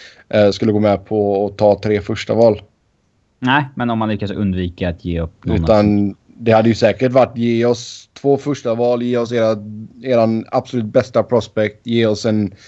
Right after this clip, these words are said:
Speaker 1: riktigt bra färdigspelare. Kan, kanske till och med något mer, liksom. Det, jag, jag tror att det hade varit ett ohyggligt pris på Ovechkin.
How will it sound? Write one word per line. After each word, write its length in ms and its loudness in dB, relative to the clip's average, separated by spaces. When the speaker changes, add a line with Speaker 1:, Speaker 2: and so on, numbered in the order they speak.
Speaker 1:
riktigt 420 0
bra 180 6
färdigspelare. 840 0
Kan, 320 0
kanske 320 -2
till 100 0
och 60 4
med 100 2
något 140 -4
mer, 280 0
liksom. 300 -8
Det, 340 2
jag, 160 2
jag 160 0
tror 220 4
att 140 -18
det 120 2
hade 220 4
varit 140 -12
ett 180 -10
ohyggligt 920 0
pris 280 4
på 80 2
Ovechkin. 420 2